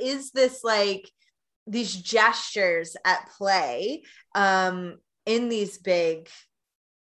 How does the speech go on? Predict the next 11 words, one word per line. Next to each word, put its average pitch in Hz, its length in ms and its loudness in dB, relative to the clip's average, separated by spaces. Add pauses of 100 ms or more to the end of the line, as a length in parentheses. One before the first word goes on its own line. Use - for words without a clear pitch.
(220)
tech 247 300 0
organizations 190 1040 -4
specifically. 185 840 -6
I 151 80 -4
see 160 220 -10
that 143 280 -8
so 160 140 -10
much. 147 400 -10 (400)
Um, 175 600 2 (1300)
but 220 220 2
we, 254 640 0